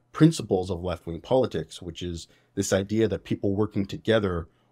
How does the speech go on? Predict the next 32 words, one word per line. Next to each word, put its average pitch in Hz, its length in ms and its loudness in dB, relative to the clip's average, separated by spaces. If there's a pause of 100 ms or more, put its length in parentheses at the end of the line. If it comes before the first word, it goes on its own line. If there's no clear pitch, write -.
(100)
are 95 100 0
more 101 200 6
powerful 101 600 6
and 92 140 -2
more 101 180 6
productive 104 720 4 (300)
than 98 180 -4
individuals. 98 760 -4 (1300)
The 147 100 6
thing 175 240 10
that 170 120 12
I'd 120 420 12
really 123 360 2
remind 107 400 4
these 98 120 -4
people 101 300 -2
who 98 360 -2
are, 87 140 -2
for 87 220 -8
example, 87 420 -8
angry 95 340 -4
at 78 60 -8
you 82 280 -8
for 82 600 -10
working 85 380 -10
out 90 220 -10
or 82 80 -10
wanting 92 300 -8
to - 60 -10
be 87 160 -12
physically 98 460 -8
fit 165 400 2